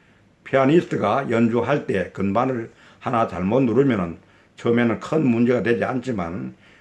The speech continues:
빈도가 점점 늘면은 연주는 엉망이 되듯이 우리 몸에 이 같은 일이 일어나면은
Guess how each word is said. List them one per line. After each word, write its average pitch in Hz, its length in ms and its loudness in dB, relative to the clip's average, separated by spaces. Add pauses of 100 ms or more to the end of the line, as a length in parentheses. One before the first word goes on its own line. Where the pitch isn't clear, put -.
(140)
빈도가 156 480 4
점점 127 500 2
늘면은 107 580 0
연주는 104 520 -2 (220)
엉망이 131 520 0
되듯이 92 460 -2 (420)
우리 104 200 -2
몸에 113 260 4
이 117 60 0
같은 117 480 0
일이 101 300 0
일어나면은 98 720 -2